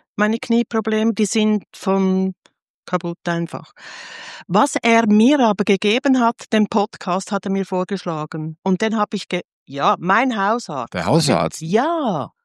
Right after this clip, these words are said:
Speaker 1: er war super.
Speaker 2: Wer, <laughs> genau?
Speaker 1: Hm, aber gleichzeitig hat er mir, ähm, Medikamente zum Ausprobieren gegeben, damit ich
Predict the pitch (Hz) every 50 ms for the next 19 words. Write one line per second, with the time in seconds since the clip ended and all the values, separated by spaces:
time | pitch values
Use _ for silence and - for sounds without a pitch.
0 | _ _ _ - 190 190 202 196 - 240 240 _ - 147 - - - - 175 202
1 | - - - 123 - 139 135 - - - _ _ _ - - - - _ - 226
2 | 269 277 233 - - - 170 170 - _ - 208 269 294 - 247 240 262 294 339
3 | - _ _ _ - - 208 214 208 233 311 370 - - - - 196 190 202 233
4 | 247 - 285 - 220 208 220 226 - - 247 226 226 226 233 247 262 294 339 302
5 | - _ _ _ - - 190 190 190 185 185 185 180 180 185 185 185 180 180 180
6 | 175 180 - - 196 208 202 - 214 - 226 208 208 214 233 262 - - 262 254
7 | 254 - _ _ _ _ - - 220 214 - _ - 185 180 196 233 311 - -
8 | - - 277 - - 254 262 254 254 247 - 247 240 220 - 240 233 233 233 -
9 | - 233 226 240 240 247 - _ _ _ - - 196 196 214 208 - - 202 -
10 | -